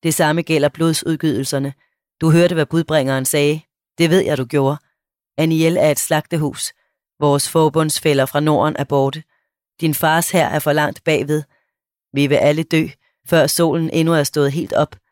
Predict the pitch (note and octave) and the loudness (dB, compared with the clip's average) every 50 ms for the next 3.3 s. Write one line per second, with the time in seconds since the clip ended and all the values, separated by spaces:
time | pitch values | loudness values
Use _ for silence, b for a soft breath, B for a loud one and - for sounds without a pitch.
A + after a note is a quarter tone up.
0 | _ _ _ _ _ _ _ _ _ _ _ _ _ _ _ _ - E3+ - - | _ _ _ _ _ _ _ _ _ _ _ _ _ _ _ _ -6 -6 -2 -2
1 | F#3 F3 E3+ F3 G3+ G#3+ G#3+ F3+ - - D#3+ E3 E3 E3+ - E3+ E3 - E3 D3+ | 0 0 0 0 0 0 0 0 0 0 0 0 -2 -2 -2 -2 -2 -2 -2 -2
2 | - E3 D#3 D#3 - _ _ _ _ _ _ _ _ _ _ _ _ _ _ - | -2 -2 -2 -4 -8 _ _ _ _ _ _ _ _ _ _ _ _ _ _ -4
3 | C#3 D3 D3 - - | -2 0 0 0 -2